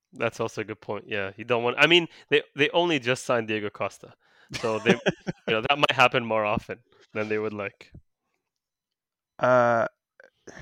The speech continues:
Speaker 2: yeah. I d-, Wolves have barely won it. I mean, they're, they're just above the relegation zone.
Speaker 1: Yeah,
Speaker 2: Like,
Speaker 1: that's,
Speaker 2: it's not
Speaker 1: that's an, that's, that's another agent signing for them, another Portuguese-ish agent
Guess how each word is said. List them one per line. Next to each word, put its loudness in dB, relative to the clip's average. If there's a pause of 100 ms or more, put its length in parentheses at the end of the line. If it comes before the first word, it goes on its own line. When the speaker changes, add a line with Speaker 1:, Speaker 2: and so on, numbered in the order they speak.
Speaker 2:
yeah. -10
I -10
d-, -14 (140)
Wolves -8 (560)
have -8
barely 2
won -6
it. -12
I -10
mean, -8
they're, -4 (100)
they're -6
just -6
above -2
the -14
relegation -6
zone. -14 (380)
Speaker 1:
Yeah, -10
Speaker 2:
Like, -10
Speaker 1:
that's, 0
Speaker 2:
it's -4
not 2
Speaker 1:
that's -2
an, -4
that's, -4
that's -4
another 0
agent -6
signing -10
for -14
them, -18 (480)
another -6 (480)
Portuguese-ish -10
agent -10